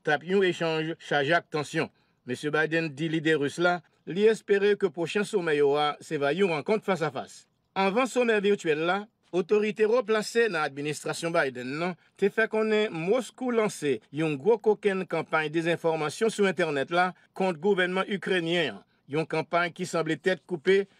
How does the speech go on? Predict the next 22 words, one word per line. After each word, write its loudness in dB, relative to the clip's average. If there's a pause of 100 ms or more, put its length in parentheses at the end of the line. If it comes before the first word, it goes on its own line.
(140)
avec -2
travail, 0
machine -4
propagande -2
russe -6
l'a -2
lancée 0 (140)
avant 0
de -4
envahir -2
et -2
puis -10
annexer -4
presque -6
le -4
Crimée 0
en -4
deux 0
mille -2
quatorze. -4 (240)
Semaine -4
passée, -2